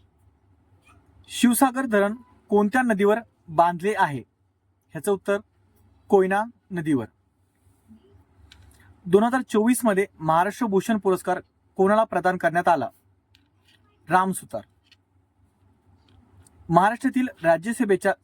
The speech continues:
जागांची संख्या किती आहे? एकोणावीस. भूभागाच्या बाबतीत महाराष्ट्रातील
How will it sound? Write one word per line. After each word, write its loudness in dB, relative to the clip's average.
जागांची 0
संख्या -4
किती -6
आहे? 0
एकोणावीस. -2
भूभागाच्या 2
बाबतीत -2
महाराष्ट्रातील -2